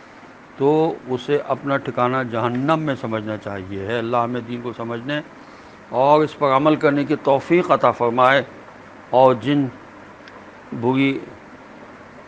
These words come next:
عادات اور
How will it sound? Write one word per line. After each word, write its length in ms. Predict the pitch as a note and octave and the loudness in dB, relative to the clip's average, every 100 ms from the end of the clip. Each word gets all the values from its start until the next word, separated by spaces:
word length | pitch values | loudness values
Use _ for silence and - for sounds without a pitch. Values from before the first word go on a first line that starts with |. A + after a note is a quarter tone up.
| - - - - - - - - - - - - - | -20 -20 -20 -20 -20 -20 -20 -20 -20 -20 -20 -20 -10
عادات 500 | A#2+ A#2+ B2+ C#3 B2 - | -4 0 2 2 0 -4
اور 520 | B2 A#2+ A#2 A2+ A2 | -2 0 0 -2 -4